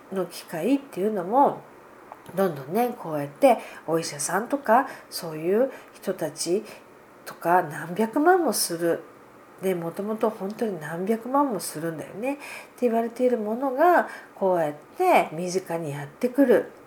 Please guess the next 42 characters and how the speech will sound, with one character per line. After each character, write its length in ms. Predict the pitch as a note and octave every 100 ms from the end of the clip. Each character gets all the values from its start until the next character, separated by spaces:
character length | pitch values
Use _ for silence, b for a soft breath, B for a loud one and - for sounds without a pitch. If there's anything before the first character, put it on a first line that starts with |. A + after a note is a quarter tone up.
| - -
え 460 | D#3+ D#3 D3 C#3+ C#3+ B B B
ー、 60 | E3+
や 60 |
っ 20 | F3
て 160 | -
く 120 | G#3
る 60 | G3+
世 160 | - G3+
界 260 | G3 D3+
に 240 | F#3 G3 E3
な 120 | F#3
っ 20 |
て 160 | - C#3+
き 100 | -
た 140 | G3
ん 80 | E3
だ 100 | D3
な 280 | F3+ B3+ C4
と、 380 | - D#3 C#3+ C3+ B B -
え 140 | C#3+ C#3+
ー、 260 | C#3 E3+
改 100 | G3+
め 100 | F3
て 360 | D3 D#3 D#3 - D3
な 100 | C#3+
ん 40 |
か 240 | - C#3+ C#3+
感 280 | - C#3
じ 160 | C#3 C#3+
た、 260 | - E3+ E3+ B B B
え 500 | D3 D3 C#3 C3 C3 C3
ー、 20 |
時 140 | B3
間 280 | - D3 C3
で 120 | D3
し 100 | -
た。 180 | - - -
な 120 | F3+
の 140 | E3+ D#3+
で、 260 | C4 C4+ - B B -
こ 80 | - D#3
の 320 | D#3+ E3